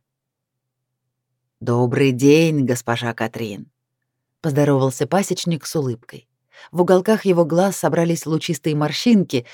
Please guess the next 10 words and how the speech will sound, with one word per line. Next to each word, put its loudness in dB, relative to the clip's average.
выдавая 4
в -4
нём 0
человека 0
весёлого 0
нрава. -6
"Добрый 6
день, 4
Бернард, 0
Ульрика", 0